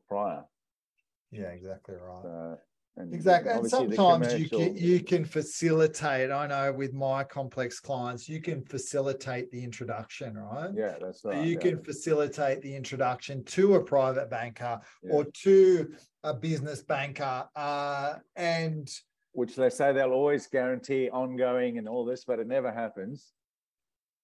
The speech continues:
Speaker 1: And I did actually have that with C B A. They said, "Oh, no, we'll definitely guarantee everything." And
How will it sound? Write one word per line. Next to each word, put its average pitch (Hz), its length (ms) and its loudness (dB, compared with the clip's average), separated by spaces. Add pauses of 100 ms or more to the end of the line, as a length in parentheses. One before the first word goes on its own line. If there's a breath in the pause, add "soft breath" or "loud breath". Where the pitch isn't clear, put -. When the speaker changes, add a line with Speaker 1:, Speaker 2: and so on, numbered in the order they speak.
(420)
Speaker 1:
And 104 140 -6
I 110 80 -2
did 156 180 2
actually 135 260 0
have 135 220 0
that 117 220 0
with 107 120 -8
C 131 200 -4
B 117 100 0
A. 117 160 4
They 101 80 -4
said, 107 180 -8
"Oh, 127 120 -4
no, 127 180 -2
we'll 113 140 -2
definitely 127 300 -2
guarantee 113 520 -4
everything." 107 460 -6
And 92 180 -10